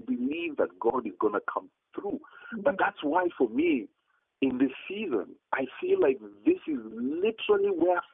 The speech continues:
Speaker 1: faith comes alive.
Speaker 2: Yeah.
Speaker 1: Because we in this time,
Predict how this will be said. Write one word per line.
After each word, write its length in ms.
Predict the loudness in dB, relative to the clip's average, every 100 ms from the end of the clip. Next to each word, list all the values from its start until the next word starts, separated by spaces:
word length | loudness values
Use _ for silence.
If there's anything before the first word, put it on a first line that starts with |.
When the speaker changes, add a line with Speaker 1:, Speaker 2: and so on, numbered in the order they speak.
| -2
Speaker 1:
faith 320 | 0 -2 -14 _ _ _ _ _ _ _ _ _ -2
comes 320 | 2 2 2
alive. 340 | 0 0 -2 -6 _ _ -10
Speaker 2:
Yeah. 300 | -4 -4 -4 _
Speaker 1:
Because 300 | 2 4 2 0
we 380 | -12 -6 0 0 2 2
in 100 | 4
this 140 | 2 -2 -2 -2 0
time, 340 | 0 -2 -6